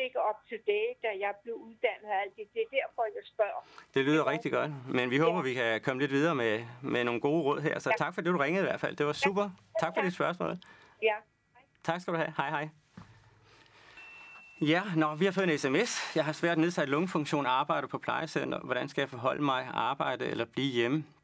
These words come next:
Speaker 2: Ja, først og fremmest kan man sige, så skulle man måske, øh,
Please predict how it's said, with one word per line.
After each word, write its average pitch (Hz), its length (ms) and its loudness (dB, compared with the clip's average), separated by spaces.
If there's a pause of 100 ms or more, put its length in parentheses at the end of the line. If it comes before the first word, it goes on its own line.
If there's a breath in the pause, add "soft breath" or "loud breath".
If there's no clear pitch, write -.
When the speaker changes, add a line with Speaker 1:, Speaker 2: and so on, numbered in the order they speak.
(560)
Speaker 2:
Ja, 101 120 2
først 117 280 -2
og 147 60 -8
fremmest 117 260 -4
kan 123 100 -4
man 117 80 -2
sige, 113 260 -8 (380 loud breath)
så 127 100 -2
skulle 135 200 2
man 123 120 0
måske, 127 360 -2 (120)
øh, 113 320 4